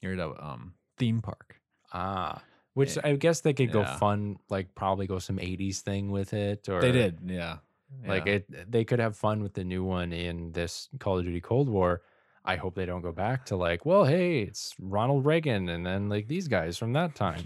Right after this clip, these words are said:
Speaker 2: It's like, we've seen it before. Come up with something new. I'm not a
Speaker 1: Yeah.
Speaker 2: huge zombies guy, period.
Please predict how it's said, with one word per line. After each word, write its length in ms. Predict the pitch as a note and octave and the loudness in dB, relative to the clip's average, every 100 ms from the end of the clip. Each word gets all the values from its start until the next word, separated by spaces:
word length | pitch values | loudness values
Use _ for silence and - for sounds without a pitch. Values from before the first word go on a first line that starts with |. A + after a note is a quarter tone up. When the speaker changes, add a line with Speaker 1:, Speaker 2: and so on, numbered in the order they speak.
| G#2 | -8
Speaker 2:
It's 180 | B2 A#2 | -6 -4
like, 220 | G#2+ G#2 _ _ _ _ _ | -4 -4 _ _ _ _ _
we've 220 | F3 F#3+ D#3 | 0 2 4
seen 240 | F#3+ E3 | 4 4
it 80 | G#2+ | 2
before. 360 | F2+ - F2 E2+ | -2 -2 -2 0
Come 200 | C3 C#3+ | 0 -2
up 120 | - | -2
with 100 | A#2 | -4
something 340 | G2 F2+ F#2 | -4 -2 -2
new. 200 | F#2+ F2+ - | 0 0 0
I'm 160 | A#2 | 2
not 140 | D#3 D#3+ | 4 4
a 40 | |
Speaker 1:
Yeah. 60 | - | 4
Speaker 2:
huge 200 | C#3+ A#2+ | 4 2
zombies 480 | G#2 G#2+ A#2 A#2+ G#2+ | 0 0 0 -2 2
guy, 160 | G2 | 0
period. 540 | F#2 - A#2 C3 D#3 | 0 -4 0 2 0